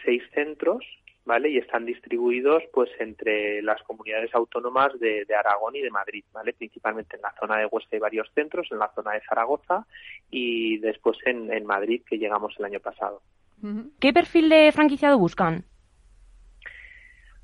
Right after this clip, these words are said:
Speaker 1: Bueno, pues a ver, al final en, en el tema de la franquicia lo más importante realmente es evaluar a cada candidato de manera individual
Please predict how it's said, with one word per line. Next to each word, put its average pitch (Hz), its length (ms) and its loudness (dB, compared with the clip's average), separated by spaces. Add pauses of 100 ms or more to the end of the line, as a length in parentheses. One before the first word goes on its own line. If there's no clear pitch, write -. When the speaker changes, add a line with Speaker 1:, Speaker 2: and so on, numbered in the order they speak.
(220)
Speaker 1:
Bueno, 139 240 2
pues 123 200 4
a 131 60 4
ver, 127 160 4
al 120 140 2
final 131 560 -4
en, 123 340 -4
en 113 140 -6
el 110 100 -6
tema 127 200 -2
de 143 40 2
la 147 120 2
franquicia 139 580 -2
lo 131 160 0
más 127 200 0
importante 131 540 -2
realmente 123 480 -4
es - 160 -8
evaluar 110 420 -2
a 123 120 0
cada 120 260 0
candidato 113 960 -4
de 110 100 -10
manera 104 260 -10
individual 104 600 -6